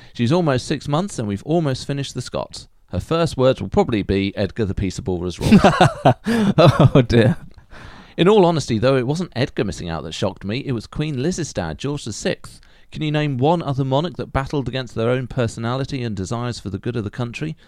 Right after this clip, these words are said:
Speaker 1: Seemed to be a great dad as well. He'll always have the Rex Factor to us.
Speaker 2: That's an interesting one.
Speaker 1: Hmm,
Speaker 2: Battling
Speaker 1: you said
Speaker 2: against
Speaker 1: yes
Speaker 2: himself.
Speaker 1: to George
Speaker 2: Did I?
Speaker 1: the sixth. I said no, yeah.
Speaker 2: Oh.
Speaker 1: And,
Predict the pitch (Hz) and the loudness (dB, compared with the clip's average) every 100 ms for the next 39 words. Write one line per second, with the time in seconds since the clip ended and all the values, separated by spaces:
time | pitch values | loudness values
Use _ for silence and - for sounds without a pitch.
0 | - _ - 165 143 120 110 156 180 147 | -20 _ -6 -4 -2 -2 0 0 -2 0
1 | 139 127 92 87 67 53 87 82 - 104 | -2 -2 -2 -2 -2 -6 -10 -10 -4 -4
2 | 135 - 101 71 95 - 127 127 131 - | -2 -6 -10 -8 -10 -10 -14 -14 -14 -12
3 | 110 64 - - - _ - - _ - | -10 -10 -14 -20 -20 _ -20 -20 _ -16
4 | 127 175 202 - 104 107 92 123 - 156 | -6 -2 -2 -2 -8 -8 -6 -6 -6 -2
5 | 160 135 139 120 87 82 78 113 104 - | 0 2 0 2 0 -2 -2 -2 -4 -8
6 | 80 82 - 135 226 370 101 101 135 78 | -10 -10 -2 2 4 2 -2 -8 -8 -10
7 | 69 65 82 113 131 _ _ _ _ 165 | -10 -12 -10 -12 -14 _ _ _ _ -6
8 | 196 180 120 _ 120 117 117 | -4 -4 -8 _ 0 2 2